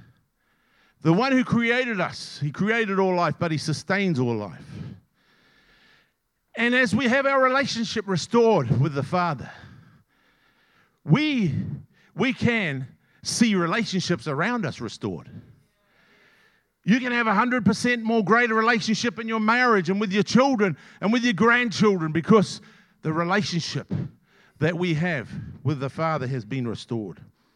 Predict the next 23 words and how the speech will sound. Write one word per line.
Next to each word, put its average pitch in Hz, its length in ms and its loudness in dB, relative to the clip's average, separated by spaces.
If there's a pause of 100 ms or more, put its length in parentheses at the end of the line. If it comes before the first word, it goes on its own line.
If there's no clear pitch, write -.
(120)
I 123 80 -4
remember 160 340 0
when 156 120 -2
I 151 80 -2
first 160 500 -2 (320)
received 147 400 0
Jesus 165 420 -2
as 131 140 -2
Lord 170 240 2
of 160 60 -2
my 151 140 0
life. 151 360 -4 (1160)
And, 180 280 -4
uh, 180 140 2
for 185 160 0
the 175 80 -2
first 233 400 2
time, 160 420 0 (440)
I, - 100 0
I, 160 280 -4
I, 165 180 -2
I, 170 440 -2
um, 151 580 -6